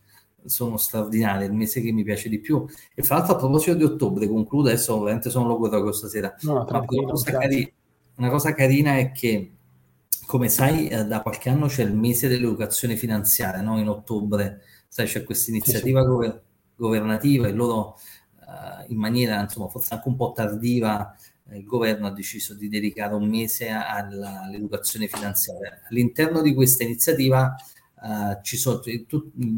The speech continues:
Speaker 1: tutto il mese di ottobre è dedicato a queste iniziative che, eh, hanno proprio come obiettivo quello di accrescere la cultura finanziaria delle persone e quant'altro.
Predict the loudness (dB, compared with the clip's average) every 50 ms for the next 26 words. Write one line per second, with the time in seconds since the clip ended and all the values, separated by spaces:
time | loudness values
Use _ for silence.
0 | -4 -4 -4 -2 0 2 2 2 2 2 0 0 0 2 2 2 2 2 0 0
1 | 2 2 2 2 2 0 0 -2 -6 -6 -6 -6 -4 -4 -2 -2 0 0 0 0
2 | 0 0 2 4 6 6 6 6 4 2 -4 -10 -20 -20 -20 _ _ _ -6 -2
3 | 0 0 0 0 -2 -4 -4 -4 -6 -8 -8 -6 -4 -2 0 0 0 0 0 0
4 | 0 2 2 2 2 2 0 0 0 -2 -2 -2 0 0 0 2 2 2 0 0
5 | -2 -4 -4 -4 -4 -4 -4 -4 -6 -6 -6 -4 -4 -4 -2 -2 -2 -4 -4 -4
6 | -4 -4 -4 -4 -4 -6 -6 -4 -4 -6 -6 -6 -8 -8 -8 -10 -12 -10 -10 -8
7 | -8 -8 -8